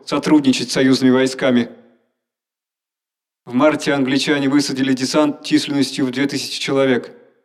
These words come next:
После подписания Брестского мира немцы потребовали от советского правительства удаления из Мурманска союзников, в присутствии которых Германия объявляла казус белли.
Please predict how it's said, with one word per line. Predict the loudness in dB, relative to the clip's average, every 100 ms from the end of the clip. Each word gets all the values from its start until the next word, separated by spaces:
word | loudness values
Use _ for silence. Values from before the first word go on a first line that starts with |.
| _ _ _ _ _
После | -4 -4 -2
подписания | -4 -4 -4 -2 0 0
Брестского | 0 -2 -2 -2
мира | 2 2 0 -2 -8 -20 _ -6
немцы | -2 -2 -2
потребовали | -4 -2 0 2 4 2
от |
советского | 2 0 -2 0 -2
правительства | 0 -2 -2 -4 -2 -2 -2 -12 -14
удаления | -6 0 2 4 6 4
из | 2
Мурманска | 0 2 0 0
союзников, | 0 4 4 2 -4 -6 -12 _ _ _
в | -8
присутствии | -4 2 2 2 0 0
которых | 2 2 2 2
Германия | 0 -2 0 2 2
объявляла | 2 0 0 2 2 0
казус | 0 -2 0 -2
белли. | 0 0 2 2 0